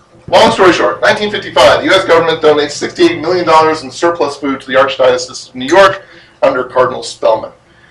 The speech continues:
to be distributed to the poor. And Spellman says, "Sheen,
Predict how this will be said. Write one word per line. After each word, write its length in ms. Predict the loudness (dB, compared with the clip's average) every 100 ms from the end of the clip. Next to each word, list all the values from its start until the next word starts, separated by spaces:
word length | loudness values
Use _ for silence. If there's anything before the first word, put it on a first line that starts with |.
| _
to 100 | -10
be 80 | -8
distributed 420 | -8 -4 -4 -4
to 60 | -6
the 80 | -4
poor. 320 | 2 2 2
And 100 | -2
Spellman 380 | 0 2 2 0
says, 340 | 0 0 -2 -10
"Sheen, 520 | -6 -4 -2 -4 -8